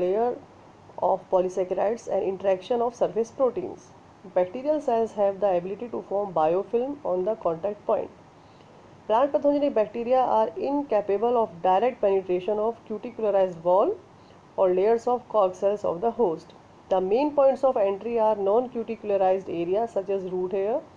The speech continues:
stigma, natural opening like stomata, hydatodes, lenticels। In addition, the majority of infections by bacteria occurs through wounds or punctures caused by cultural operations or by insects and nematodes।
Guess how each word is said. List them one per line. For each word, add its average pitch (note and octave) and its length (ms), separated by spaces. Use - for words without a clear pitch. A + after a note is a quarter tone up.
stigma, F#3 600
natural G3 420
opening G3+ 320
like F#3 200
stomata, F#3+ 520
hydatodes, F3+ 720
lenticels। E3+ 640
In C4 100
addition, A3+ 460
the B3+ 120
majority A#3 440
of B3+ 180
infections A3+ 800
by F#3 460
bacteria A3 600
occurs C4 460
through A#3+ 200
wounds A#3+ 360
or F#3+ 200
punctures F#3+ 560
caused F3+ 300
by G3+ 140
cultural F#3+ 400
operations G#3+ 600
or G#3 180
by G3 220
insects F#3+ 500
and A#3+ 140
nematodes। - 580